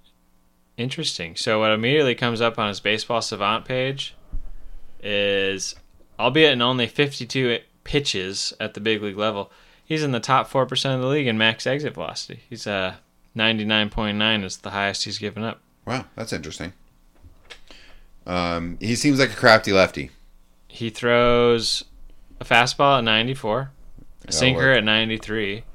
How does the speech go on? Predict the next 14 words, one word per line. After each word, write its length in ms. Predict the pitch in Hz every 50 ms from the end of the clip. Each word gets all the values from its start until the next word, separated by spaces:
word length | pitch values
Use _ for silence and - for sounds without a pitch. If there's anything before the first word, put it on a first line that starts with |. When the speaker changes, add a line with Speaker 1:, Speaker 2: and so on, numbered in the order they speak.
| - - - - - - - - - -
Speaker 1:
curveball 500 | - 131 120 117 104 113 110 107 107 107
eighty-one, 800 | 107 107 107 107 104 107 107 107 107 107 107 110 107 110 110 107
cutter 360 | - 120 110 104 101 101 101
eighty-three. 600 | 98 98 98 95 98 - - - 98 98 95 - - - - - - - - - - - - - - - - -
Speaker 2:
K 220 | - 98 95 98
per 160 | 92 107 101
nine 580 | 90 90 87 87 90 90 95 101 107 113 117 - - - -
for 120 | - 92
his 120 | 87 82 -
career 340 | - 92 87 90 90 90
of 80 | 80 73
nine 260 | 85 82 80 85 80
point 220 | - 90 85 73 -
two. 240 | - 80 69 -